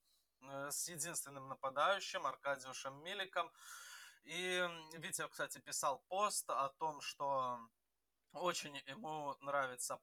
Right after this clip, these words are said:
подход Аллегри в, э, плане, м, подключения игроков из Примаверы к основному составу. Э,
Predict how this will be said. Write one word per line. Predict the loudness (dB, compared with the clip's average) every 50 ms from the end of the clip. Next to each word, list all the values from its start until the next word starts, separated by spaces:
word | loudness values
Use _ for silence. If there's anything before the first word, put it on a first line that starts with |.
| _
подход | 6 6 6 6 0 -4 -2 -2 -2 -2 _ _ _ -2
Аллегри | 0 0 2 2 4 4 4 2 2 2 4 6 6 6 4 2 0 0 -2 -2 -2 -2
в, | -2 -2 -2 -2 -4 -6
э, | -4 -2 0 0 0 0 2 2 2 0 -2 -4 _
плане, | -6 0 4 6 6 6 4 0 -4 -6 -6 -6 -8 -12 -20 -20 -20 _ -12
м, | -10 -10 -8 -8 -10 -10 -12 -8 _
подключения | -6 -6 -6 -8 -12 -10 -4 0 0 2 2 2 2 0 0 0 0 -2 -2 -2 -4
игроков | -10 -6 -2 -2 -2 -2 -2 -4 -6 -6 -6 -8 _
из | -10 -6 -4 -2 -2 -2 -2 -4 -6 -6
Примаверы | -10 -12 -8 -6 -4 -4 -4 -4 -2 0 0 2 2 0 -2 -4 -6 _
к | -10 -8 -6 -4
основному | -2 -2 -2 0 0 -2 0 0 -2 -2 -2 -4
составу. | -6 -6 -4 -4 -2 2 6 6 6 6 4 2 -2 -2 -2 -2 -4 -6 -6 -10 -18 -20 -20 -20 -20 -20 _ _ -8
Э, | -6 -6 -6 -6